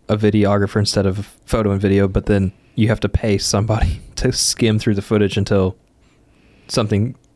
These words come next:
software comes along that can just scan for focus peaked images. And, like, this one's pretty crisp.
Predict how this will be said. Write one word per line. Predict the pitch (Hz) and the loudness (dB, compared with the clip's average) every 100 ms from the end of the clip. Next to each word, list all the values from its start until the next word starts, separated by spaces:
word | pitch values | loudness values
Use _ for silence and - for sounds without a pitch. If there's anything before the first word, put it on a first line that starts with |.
| _ - | _ -8
software | - 107 - 101 | -2 -2 0 -2
comes | - 98 101 | 0 -2 0
along | 95 95 | 0 0
that | 101 | -2
can | 98 101 | -4 -4
just | 101 - | -4 -4
scan | - 101 98 | -6 -4 -4
for | 95 | -4
focus | - 101 101 - | -2 -2 -2 -4
peaked | - 98 - | -4 -4 -4
images. | 107 101 95 98 101 | -2 -2 0 0 0
And, | 104 | 0
like, | 127 | 0
this | 175 220 | 0 0
one's | 113 101 | -2 -2
pretty | 104 98 | -2 -2
crisp. | 92 98 104 - | -2 -2 -2 -4